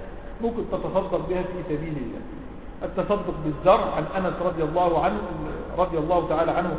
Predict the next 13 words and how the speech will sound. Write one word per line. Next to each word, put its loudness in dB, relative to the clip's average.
قال: 6
قال 6
رسول 4
الله 0
صلى 2
الله 2
عليه 6
وسلم: 0
"ما 6
من -2
مسلم 0
يغرس 4
غرسا 6